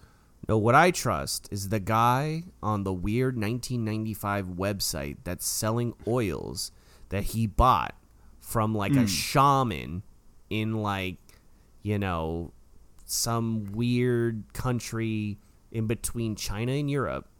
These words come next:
Speaker 1: right? That he just, like, made up. Flew back,
Speaker 2: Mm.
Speaker 1: Flubekistan or something like that. And fucking tells me it's gonna cure my diabetes. <laughs>
Speaker 2: I,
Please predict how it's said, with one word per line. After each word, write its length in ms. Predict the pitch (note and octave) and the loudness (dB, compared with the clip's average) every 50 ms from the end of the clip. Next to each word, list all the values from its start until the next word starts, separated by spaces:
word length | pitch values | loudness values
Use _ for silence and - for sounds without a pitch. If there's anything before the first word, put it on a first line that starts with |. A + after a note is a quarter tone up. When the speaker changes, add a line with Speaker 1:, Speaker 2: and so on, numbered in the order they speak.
| - - - - - - - - - - - - - - - - | -20 -20 -20 -20 -20 -20 -20 -20 -20 -20 -20 -20 -20 -20 -14 -8
Speaker 1:
right? 460 | - G#2 G#2 G2+ G2+ G2 G2+ G2+ - - - - | -4 -2 0 0 0 -2 -2 -4 -6 -8 -12 -10
That 120 | - G2+ F2+ | -8 -6 -4
he 140 | G#2+ A2+ | -2 -2
just, 200 | G#2+ G#2+ A2+ - | -2 -2 -2 -2
like, 120 | - A2+ G2+ | -2 -2 -2
made 340 | G#2+ G2+ G2+ G2 G2+ G2 F#2+ | 0 0 0 0 0 0 0
up. 300 | E2 C#2 G1+ - - - - - - - - - - | -2 -4 -6 -8 -12 -18 -20 -20 -20 -20 -20 -20 -18
Flew 340 | - - - B2+ B2+ B2+ C#3 | -10 -6 -2 2 4 6 6
back, 160 | C3+ B2+ A#2+ G2+ | 6 6 6 4
Speaker 2:
Mm. 120 | G2+ - | 0 -4
Speaker 1:
Flubekistan 1040 | A2+ - - D3+ C#3+ C3+ B2 C#3+ C#3+ - B2 G#2+ - - G#2 F#2 E2+ - A#1+ E2 F#2 - - - - - - - - - - - | -4 -4 0 2 2 4 6 4 4 4 0 -2 -2 -2 -4 -4 -4 -6 -8 -10 -12 -14 -18 -20 -20 -20 -20 -20 -20 -20 -14 -8
or 100 | G#2+ G#2 | -6 -6
something 380 | G2+ - - G#2+ F#2 - G2 F#2 | -4 -2 -4 -4 -4 -4 -6 -6
like 160 | F2+ F2+ E2+ | -6 -6 -6
that. 320 | - F#2 F2 E2+ E2+ F#2+ F#2 - - - - - - - - - - - - - - - - | -6 -6 -4 -4 -4 -6 -8 -12 -20 -20 -20 -20 -20 -20 -20 -20 -20 -20 -20 -20 -20 -12 -6
And 420 | - G#2+ G#2+ G#2 G#2 G#2+ A2 A2 | -4 -2 0 0 0 0 -2 -2
fucking 800 | A2+ A#2+ A#2 A2+ - B2+ B2 B2+ B2+ C3 C3 C3 C3 C3 C3+ C3+ - - _ - - - - - - - - - | -2 -2 -2 0 0 0 0 0 0 -2 -2 -2 -4 -4 -6 -8 -12 -18 _ -20 -20 -20 -20 -20 -20 -20 -10 -2
tells 280 | - C#3 C3+ C#3 D3 C3 | 2 4 4 4 4 2
me 180 | C3 D3+ D3+ D3+ | 0 0 0 0
it's 120 | D#3 C3+ | 0 0
gonna 200 | - D#3 D#3 D#3+ | -2 -2 -2 -2
cure 320 | D3 - - - D3+ D#3 D#3 | -2 -4 -4 -2 0 0 2
my 160 | D#3 D#3+ E3 | 2 2 2
diabetes. 800 | D#3 D#3+ D#3+ E3 E3+ E3 E3 G#3 B3+ - - - - - - - - - _ - - | 2 2 2 2 2 0 -2 -4 -6 -8 -8 -10 -12 -12 -14 -14 -14 -18 _ -8 -2
<laughs> 1080 | - - - - - - - - - - - - - - - - - - - - - - | 0 2 2 2 0 -4 -8 -14 -18 -20 -20 -20 -20 -20 -20 -20 -20 -20 -20 -18 -10 -4
Speaker 2:
I, 380 | C#3+ D#3+ G3 A3 A#3 G3 C#3 | -4 -2 0 0 -2 -2 -4